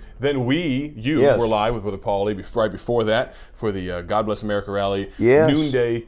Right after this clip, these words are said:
Speaker 1: Mission Barbecue Report, which we have to talk about in
Speaker 2: Mission
Speaker 1: just a moment for
Speaker 2: Barbecue
Speaker 1: those of you that,
Speaker 2: Report.
Speaker 1: that, that
Speaker 2: Yeah.
Speaker 1: might have missed it. Uh, but now we, Brother Fox and I, are live for Mike
Speaker 2: Yes.
Speaker 1: McCurry Live number twenty-nine, the twenty-ninth
Speaker 2: Ooh, I
Speaker 1: one.
Speaker 2: like the number twenty-nine.
Speaker 1: Yes, sir, and I'm excited. I'm, I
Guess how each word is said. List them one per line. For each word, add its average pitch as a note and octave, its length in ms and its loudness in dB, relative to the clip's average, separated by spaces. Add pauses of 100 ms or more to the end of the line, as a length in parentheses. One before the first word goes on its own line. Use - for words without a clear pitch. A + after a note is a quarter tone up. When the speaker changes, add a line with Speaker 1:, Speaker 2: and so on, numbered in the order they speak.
(140)
Speaker 1:
Mission B2+ 520 -4
Barbecue A#2 600 -4
Report, G2 560 -4
which G#2 160 -8
we B2 40 -4
have A2 80 -4
to - 60 -14
talk A2 200 -4
about F#2+ 340 -2
in F2 120 -8
Speaker 2:
Mission A2+ 240 0
Speaker 1:
just G2 120 0
a - 20 -4
moment A#2 200 8
for C3+ 60 8 (120)
Speaker 2:
Barbecue A#2 100 2
Speaker 1:
those A2+ 80 4
of F#2+ 60 2
you F2+ 60 0
that, G2 120 0
Speaker 2:
Report. F#2+ 340 -2
Speaker 1:
that, A2 100 -14
that G2+ 80 -2
Speaker 2:
Yeah. F#2+ 60 2
Speaker 1:
might F#2+ 80 2
have G2 80 -2
missed C#3 260 2
it. G#2+ 140 -6 (320)
Uh, A2 120 -2
but A2+ 140 -2
now B2+ 160 0
we, A#2 460 -4
Brother G2 160 -6
Fox G#2+ 380 -8
and F#2 80 -12
I, F#2 100 -12
are F2+ 120 -12
live F2 400 -8
for F#2 140 -10
Mike F3 380 0
Speaker 2:
Yes. C3 100 -4
Speaker 1:
McCurry B2+ 160 -2
Live A2+ 320 -2
number G#2 380 -2
twenty-nine, B2+ 680 -12
the - 60 -18
twenty-ninth A2 420 -8
Speaker 2:
Ooh, A3 120 6
I G3 100 8
Speaker 1:
one. D#3+ 80 6
Speaker 2:
like E3+ 160 6
the D3 80 4
number D3+ 240 2
twenty-nine. D#3 540 -2
Speaker 1:
Yes, G#2+ 120 -2
sir, B2 280 0
and A#2 360 -4
I'm G2+ 140 -8
excited. G2+ 380 -4
I'm, G2 240 -8
I G2 120 -10